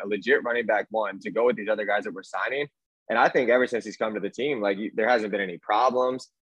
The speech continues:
Like, he, he carries the ball well, he runs the ball hard, and he was, he was, like,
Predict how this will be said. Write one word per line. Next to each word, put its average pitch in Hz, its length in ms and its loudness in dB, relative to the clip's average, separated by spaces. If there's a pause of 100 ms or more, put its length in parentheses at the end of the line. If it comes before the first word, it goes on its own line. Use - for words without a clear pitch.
(200)
Like, 98 160 0
he, 98 100 -6
he 101 420 -2
carries 120 300 6
the 120 60 0
ball 120 260 6
well, 120 160 4
he 107 80 0
runs 113 300 -2
the 117 60 -4
ball 107 280 2
hard, 113 360 2 (300)
and 107 120 -8
he 120 80 -2
was, 113 180 -6
he 113 220 -6
was, 139 160 -2
like, 104 180 0